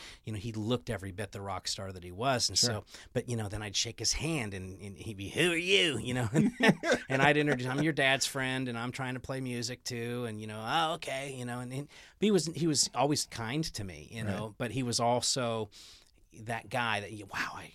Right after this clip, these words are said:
Speaker 1: I shook John Mellencamp's hand." But it was really neat to watch that, and then to watch even after, you know, the peak of all of that, and, you know, to experience, um,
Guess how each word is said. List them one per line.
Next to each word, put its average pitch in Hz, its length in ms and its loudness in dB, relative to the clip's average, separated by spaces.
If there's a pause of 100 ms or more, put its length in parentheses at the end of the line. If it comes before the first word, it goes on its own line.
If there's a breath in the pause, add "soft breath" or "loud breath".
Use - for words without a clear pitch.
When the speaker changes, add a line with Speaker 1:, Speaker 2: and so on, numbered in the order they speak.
Speaker 1:
I - 60 -14
shook - 260 -4
John 110 240 -6
Mellencamp's 113 540 -4
hand." 104 260 -8 (440)
But 165 120 10
it 175 40 8
was 160 200 2
really 202 260 4
neat 160 280 2
to 143 100 -2
watch 117 420 0
that, 117 220 0
and 120 140 2
then 143 160 2
to 190 140 0
watch 139 720 2 (440 loud breath)
even 165 300 2
after, 131 640 -2
you 127 80 -2
know, 117 120 -2
the 101 120 -8
peak - 400 -6
of 101 100 -6
all 95 180 -4
of 85 120 -10
that, 60 280 -12 (140)
and, 104 720 -4 (100)
you 113 80 -8
know, 107 120 -6
to 117 200 -6
experience, 127 800 2 (340 loud breath)
um, 101 400 -4